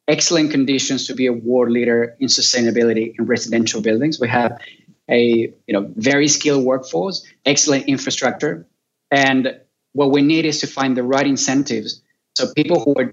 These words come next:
doing the right thing for the environment get the benefit and the financial benefit. And some of the things that I've mentioned are gonna give some additional incentives to people. And I think we're gonna see, you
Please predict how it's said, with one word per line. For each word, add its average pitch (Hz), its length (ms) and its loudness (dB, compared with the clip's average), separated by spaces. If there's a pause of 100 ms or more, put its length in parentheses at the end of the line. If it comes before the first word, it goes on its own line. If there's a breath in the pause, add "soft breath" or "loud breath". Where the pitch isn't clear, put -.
(120)
doing 143 280 2
the 120 60 -8
right 127 180 2
thing 135 220 -2
for 131 120 -2
the 127 120 0
environment 120 600 0
get 131 260 0 (100)
the 127 140 -2
benefit 117 640 0
and 120 180 0
the 123 40 2
financial 127 480 0
benefit. 110 440 0 (340 loud breath)
And 127 360 2
some 165 200 2
of 165 60 2
the 156 60 2
things 156 200 2
that 143 100 2
I've 123 120 -2
mentioned 143 480 0
are 139 120 2
gonna 147 200 2
give 131 260 0
some 123 200 -2
additional 117 380 -2
incentives 113 460 -2
to 110 60 -8
people. 113 400 0
And 135 100 2
I 131 40 0
think 160 200 2
we're 151 80 2
gonna 143 160 2
see, 139 300 2
you - 220 -10